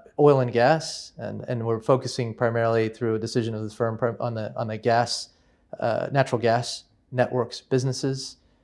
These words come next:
and operators, um, mining operations. So heavy asset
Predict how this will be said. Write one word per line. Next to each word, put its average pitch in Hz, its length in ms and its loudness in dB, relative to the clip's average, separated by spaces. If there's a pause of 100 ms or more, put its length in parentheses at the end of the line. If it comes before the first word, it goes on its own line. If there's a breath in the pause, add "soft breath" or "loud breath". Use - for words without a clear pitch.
(100)
and 113 180 -4
operators, 147 720 0 (840)
um, 120 380 6
mining 139 360 6 (380)
operations. 160 680 2 (560 soft breath)
So 147 300 10
heavy 175 440 6
asset 131 540 4